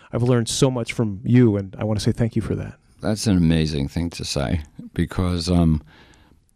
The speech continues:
Speaker 2: I got slammed so bad for that, and there was one review that compared it to Xenakis. But the other thing that's funny is twenty-five years after the fact, they repackaged Metal Machine, twenty-fifth anniversary. They don't mention it was taken off the market in three weeks.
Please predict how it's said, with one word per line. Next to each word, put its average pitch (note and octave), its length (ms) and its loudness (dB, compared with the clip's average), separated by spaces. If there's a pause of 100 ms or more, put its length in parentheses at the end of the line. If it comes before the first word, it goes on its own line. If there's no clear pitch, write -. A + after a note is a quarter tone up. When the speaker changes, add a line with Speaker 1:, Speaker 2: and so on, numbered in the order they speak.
Speaker 2:
I G2 140 0
got F#2 180 -2
slammed G2 380 2
so F2+ 180 0
bad F2+ 400 0
for - 100 -2
that, D#2+ 280 -6
and E2+ 180 -2
there E2+ 140 -2
was D#2+ 460 -10 (360)
one G#2+ 320 -4
review F#2+ 500 -2
that D#2+ 200 -6
compared F2 440 -2
it D2+ 120 -6 (540)
to - 120 -12
Xenakis. D2+ 640 -8 (500)
But F2 160 -4
the F#2 120 4
other A2 180 4
thing F2 220 2
that's D#2 160 -4
funny E2+ 280 0
is D#2 140 -4
twenty-five F2+ 540 0
years E2 260 -4
after F2+ 280 -2
the G#1+ 80 -12
fact, D2 320 -8
they D#2 100 -6
repackaged E2+ 640 0
Metal E2 240 -2
Machine, D2+ 520 -4 (240)
twenty-fifth F2+ 520 0
anniversary. F2 600 0
They F2+ 160 0
don't F2 240 2
mention E2+ 360 2
it C#2+ 60 -2
was C#2+ 160 -6
taken E2 320 -8
off C#2+ 160 -8
the D2 80 -10
market D#2 460 -6
in C#2 80 -12
three D2 220 -12
weeks. C#2+ 340 -18